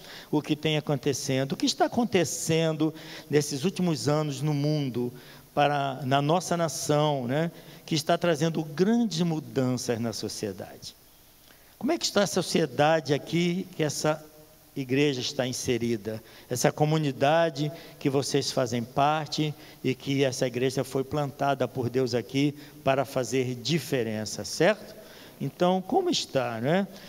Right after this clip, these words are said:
O que está trazendo grandes mudanças, né, para a sociedade, para nossas vidas e para nossas famílias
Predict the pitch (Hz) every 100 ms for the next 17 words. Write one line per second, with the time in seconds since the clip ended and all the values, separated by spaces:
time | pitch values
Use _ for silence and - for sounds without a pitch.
0 | - - 175 254 - - 311 - 302 160
1 | 127 180 180 165 147 151 190 262 294 262
2 | 190 190 185 135 135 139 - 151 147 -
3 | - - - - - - - 131 160 -
4 | 180 190 185 165 147 139 123 117 117 135
5 | 139 208 226 - - - - 151 156 160
6 | 240 - 185 131 117 139 165 196 202 202
7 | - - 160 165 156 143 131 120 - 113
8 | - 123 101 143 180 185